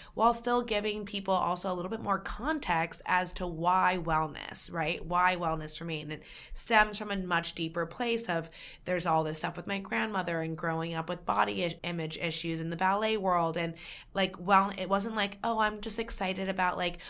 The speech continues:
working out." It's like, wellness changed my life and the way I think about myself and the,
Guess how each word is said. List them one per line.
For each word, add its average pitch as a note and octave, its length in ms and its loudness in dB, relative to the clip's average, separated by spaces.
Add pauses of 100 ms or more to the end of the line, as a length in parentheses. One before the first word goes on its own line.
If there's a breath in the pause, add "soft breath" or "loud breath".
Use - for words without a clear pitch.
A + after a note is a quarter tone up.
(120 loud breath)
working F3 480 0
out." E3+ 400 2
It's - 180 -6
like, F3 220 2 (100)
wellness G3 460 2
changed E3+ 400 -2
my D#3+ 140 0
life D#3 460 -4
and F#3 100 -4
the E3+ 60 -2
way E3 420 2
I D#3+ 220 0
think D#3+ 320 -4
about F3 260 2
myself F#3+ 500 2
and F3 160 -4
the, E3 200 0